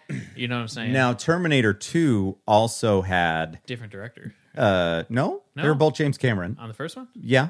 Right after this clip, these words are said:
Speaker 1: Oh,
Speaker 2: Right?
Speaker 1: I don't know.
Speaker 2: Well, we'll get to it.
Speaker 1: So
Speaker 2: I'm pretty
Speaker 1: <laughs>
Speaker 2: sure, I'm pretty sure they were both James Cameron.
Speaker 1: All right.
Speaker 2: But even if it wasn't, re-,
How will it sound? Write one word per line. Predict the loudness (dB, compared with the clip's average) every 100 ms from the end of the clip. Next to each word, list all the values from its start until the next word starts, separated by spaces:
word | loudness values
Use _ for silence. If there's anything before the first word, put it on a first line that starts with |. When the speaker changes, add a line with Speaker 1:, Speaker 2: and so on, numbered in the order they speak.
| _
Speaker 1:
Oh, | -14 -14 _
Speaker 2:
Right? | -2 0 0 -2 _ _ _ -20
Speaker 1:
I |
don't | -20 -20 -18 -10
know. | -6
Speaker 2:
Well, | -4
we'll | -4
get | -6 -8
to | -10
it. | -14 -16 -20
Speaker 1:
So | -20 -20 _ 0
Speaker 2:
I'm | 2 2
pretty | 0 0 2
Speaker 1:
<laughs> | 0 2
Speaker 2:
sure, | 4 4 4 4 0 -4 -6
I'm | -4
pretty | -2 0 0
sure | 2 2 2
they | -2 -2 -2
were | -2
both | -4 -6 -6
James | -10 -10 -10
Cameron. | -10 -10 -12
Speaker 1:
All | -12
right. | -14 -18 -20 _ _ _ _
Speaker 2:
But | 2 4 2 -4 _ _ _ _ _ _ _ _ _ -2
even | 2 2
if | 2
it | 2
wasn't, | 2 0 -8 -6
re-, | 0 0